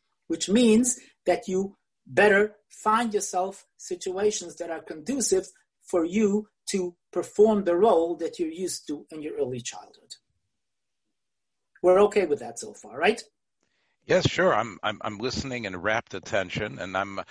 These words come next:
Speaker 1: Okay,
Speaker 2: I'm, I, I,
Speaker 1: okay.
Speaker 2: I'm, I, I, unlike you, I'm not taking notes about my points back to you, but I do have,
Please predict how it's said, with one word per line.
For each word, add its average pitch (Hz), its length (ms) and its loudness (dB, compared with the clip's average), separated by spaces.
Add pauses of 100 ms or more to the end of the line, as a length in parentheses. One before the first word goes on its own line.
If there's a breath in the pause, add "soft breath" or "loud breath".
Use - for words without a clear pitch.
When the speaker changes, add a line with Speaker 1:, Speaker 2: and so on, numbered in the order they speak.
(120 loud breath)
Speaker 1:
Okay, 370 320 2
Speaker 2:
I'm, - 40 -6
I, - 160 2
I, 151 120 6
Speaker 1:
okay. - 100 2
Speaker 2:
I'm, 147 200 -2
I, 147 200 4
I, 156 180 0
unlike 185 420 4
you, 185 120 4
I'm 139 100 2
not 151 200 0
taking 131 400 -2
notes 131 460 2
about 107 320 0
my 101 380 0 (160)
points 123 380 -4
back 131 360 0
to 117 80 -10
you, 98 140 -2
but 107 100 -2
I 110 80 2
do 147 220 -2
have, 151 180 2